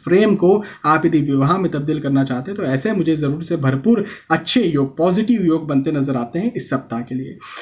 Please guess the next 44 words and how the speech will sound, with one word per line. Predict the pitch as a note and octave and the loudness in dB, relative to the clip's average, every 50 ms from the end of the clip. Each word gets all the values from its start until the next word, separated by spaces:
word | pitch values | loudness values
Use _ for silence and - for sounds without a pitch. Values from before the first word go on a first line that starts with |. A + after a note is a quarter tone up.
| - _ _ | -20 _ _
तो | - C4 C#4 C#4 C4+ C4+ C#4 - | 0 2 2 4 2 2 2 0
आपकी | G3+ G3+ G3+ - B3 | -2 -2 0 2 2
आर्थिक | A3+ G3+ G3+ - - A#3+ A#3 | 2 2 2 2 2 2 2
स्थिति | A3+ - A#3 A3+ A#3 | 2 0 2 0 0
कहीं | - G#3 G3 | 0 0 0
ना | G3+ G3+ | 0 2
कहीं | G3 G3 | 0 2
डावाडोल | E3+ E3 E3 E3+ E3+ F3+ F3+ | 2 2 2 4 4 4 4
में | F3+ F3 D3+ | 4 4 2
हो | C3+ C#3 F3+ G3+ | 2 2 2 2
सकती | G3+ G3+ F3 - - G3 | 2 0 -2 -2 0 2
है, | G3 G3+ | 2 4
लेकिन | G3+ F#3 E3 - E3 D#3 | 4 2 2 2 2 2
नौकरी | D3 D3 D3 - F#3 F#3+ | 2 0 0 0 2 2
व्यवसाय | F3 D#3 - - E3 | 2 2 0 -2 -2
के | E3 | 0
लिए | E3 E3 | 0 0
समय | - - D3+ D#3 | 0 0 -2 -2
मुझे | D3+ D3+ D3+ C3+ | 0 -2 -2 -2
सामान्य | - B2+ B2 C3 D3 D#3+ E3+ D3+ | 0 2 2 2 4 2 2 0
बनता | D3 C#3+ C#3+ C#3+ | 0 -2 -2 0
नजर | C#3+ C#3+ C3+ C3+ C3 | 0 0 2 2 0
आता | - - A#2+ A#2+ - F3 F3+ | 0 -2 -8 -6 -2 0 2
है। | E3 E3 F3 E3 | 2 2 2 0
स्वास्थ्य | E3+ - D#3 D#3 F3+ F#3 F#3 - G3 | 0 -2 0 0 0 0 0 -2 -2
की | F#3 F#3 E3+ | 0 0 2
बात | - D3+ D#3 E3 - | 2 2 -2 -2 0
की | - D#3 | 0 0
जाए | D3 D#3 D#3 F3 F3+ | 0 2 2 2 2
तो | F3+ - - - - - - D3 | 2 0 -6 -16 -16 -12 -6 0
जैसा | D#3 D#3 D#3 D3+ G3+ | 2 2 2 2 2
मैंने | G3 F#3+ F#3 | 0 2 2
बताया | F3 D#3+ E3 E3 E3+ | 0 2 2 2 2
कि | E3+ F3 E3 | 2 2 2
मतभेद | D3 C#3 C#3+ C#3 C#3 D#3+ G3 G#3+ G#3 | 2 4 4 4 4 4 4 4 4
के | - F#3 | 4 4
योग | D#3+ D#3+ D#3 D#3 D#3 | 4 6 4 4 4
हैं, | E3+ D#3+ | 4 2
तो | D#3+ C#3+ | 0 0
स्वास्थ्य | - - D#3+ E3 G3 G#3 G#3 - | -4 -2 -2 0 0 0 0 0
का | G3+ F3+ | 0 0
भी | F3 E3 | 2 2
थोड़ा | D3 D3+ D3+ C3+ | 2 0 -2 0
सा | - D#3 D#3+ D#3 | 0 0 0 0